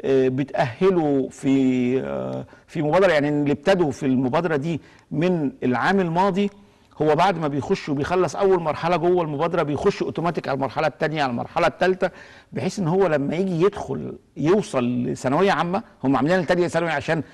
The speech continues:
يبقى مفضي وقت الطالب في، في، في سنه تان-، تا-، يعني في سنه ثالثه ثانوي،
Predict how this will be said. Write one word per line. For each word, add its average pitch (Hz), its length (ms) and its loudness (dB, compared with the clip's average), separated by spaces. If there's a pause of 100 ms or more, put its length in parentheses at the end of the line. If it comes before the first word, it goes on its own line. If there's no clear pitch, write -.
(180)
يبقى 127 280 2
مفضي 147 340 0
وقت 156 260 2
الطالب 143 460 2
في، 123 260 -6
في، - 180 -6
في - 180 -10
سنه 135 240 0
تان-، 139 260 -4
تا-، 147 260 -2
يعني 120 360 -6
في - 60 -16
سنه 120 160 -6
ثالثه 151 240 -2
ثانوي، 151 360 0